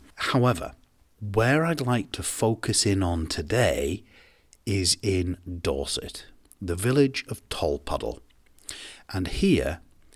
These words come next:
in February of eighteen thirty-four, a group of agricultural workers come together to form a union.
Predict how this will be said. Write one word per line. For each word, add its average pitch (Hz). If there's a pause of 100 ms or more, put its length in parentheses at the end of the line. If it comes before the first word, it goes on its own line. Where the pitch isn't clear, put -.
(160)
in 92
February 143
of 90 (120)
eighteen 127
thirty-four, - (720)
a 95
group 110 (360)
of 113
agricultural 113
workers -
come 95
together - (220)
to -
form 71
a 76
union. 76